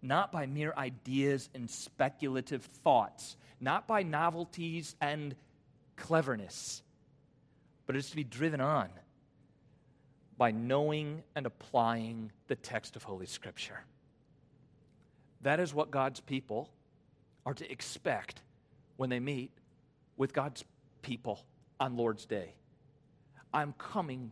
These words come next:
to hear what God has said from the text of His own Word. That's my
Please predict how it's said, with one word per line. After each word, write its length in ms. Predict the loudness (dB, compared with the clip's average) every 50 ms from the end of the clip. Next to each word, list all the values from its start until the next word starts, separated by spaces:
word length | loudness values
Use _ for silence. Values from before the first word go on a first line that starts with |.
| -10
to 160 | -10 -10 -10 -10 -12 -16
hear 680 | -14 -12 -10 -8 -4 -2 -2 -2 -4 -6 -10 -12 -16 -20 -20 -20 -20 -20 _ _ _ _ _ _ _ _ _ _ _ _ _ _ -8 -4
what 340 | -2 -2 -2 -4 -8 -4
God 260 | 0 2 2 2 0 0
has 220 | -4 -6 -6 -6
said 360 | -8 -8 -8 -6 -8 -8 -10 -12 -18 -20 _ _ _ _ _ _ _ _ _ _ _ _
from 520 | -12 -10 -6 0 2 2 2 2 0 -6 -10 -8 -6
the 80 | -8 -8 -8 -8 -14
text 640 | -8 -4 -4 -4 -4 -6 -10 -12 -12 -12 -14 -16 -20 _ _ _ _ _ _ _ _ -2
of 80 | -2 -2
His 140 | -2 -2 -4
own 220 | -6 -6 -6 -4
Word. 340 | -2 -2 -2 -4 -6 -10 -16 -20 _ _ _ _ _ _ _ _ _ _ _ _ _ _ _ _ _ _ _ _ 0
That's 220 | 0 0 0 2
my 260 | 0 2 2 0 -2